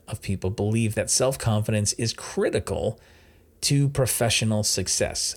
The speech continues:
Ninety-three percent. So obviously this is something that we are concerned about. We want to be able to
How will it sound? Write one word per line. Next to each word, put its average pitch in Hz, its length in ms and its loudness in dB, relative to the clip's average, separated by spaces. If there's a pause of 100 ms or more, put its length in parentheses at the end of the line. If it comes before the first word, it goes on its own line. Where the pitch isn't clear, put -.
Ninety-three 143 1080 2
percent. - 680 -4 (800)
So 180 260 2
obviously 190 560 2
this 135 240 2
is 120 100 2
something 127 500 2
that 110 340 0
we 123 560 0
are 107 200 0
concerned 95 640 0
about. 78 360 -6 (840)
We 135 340 0
want 127 360 0
to 143 100 0
be 107 240 2
able 101 320 0
to 95 580 -2